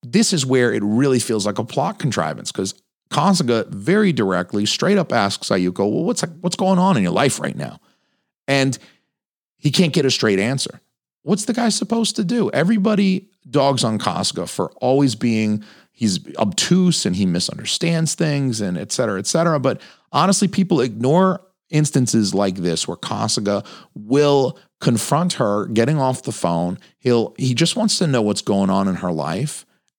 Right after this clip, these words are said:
And they're friends at this point, at the very least. She ought to be able to tell him something as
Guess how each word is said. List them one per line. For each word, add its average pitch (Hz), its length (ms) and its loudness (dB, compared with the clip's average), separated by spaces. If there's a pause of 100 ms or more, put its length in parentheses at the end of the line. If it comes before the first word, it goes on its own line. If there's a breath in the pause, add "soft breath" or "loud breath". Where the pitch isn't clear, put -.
And 135 460 0
they're 147 180 2
friends 165 400 2
at 92 100 -2
this 98 160 2
point, 107 240 -2
at 110 140 -4
the - 60 -12
very 104 280 2
least. 127 560 0 (220 soft breath)
She - 180 -2
ought 143 240 0
to 151 80 -2
be 113 140 2
able 90 260 0
to - 0 -
tell 104 280 -4
him 95 180 -2
something 98 440 0
as 85 240 -2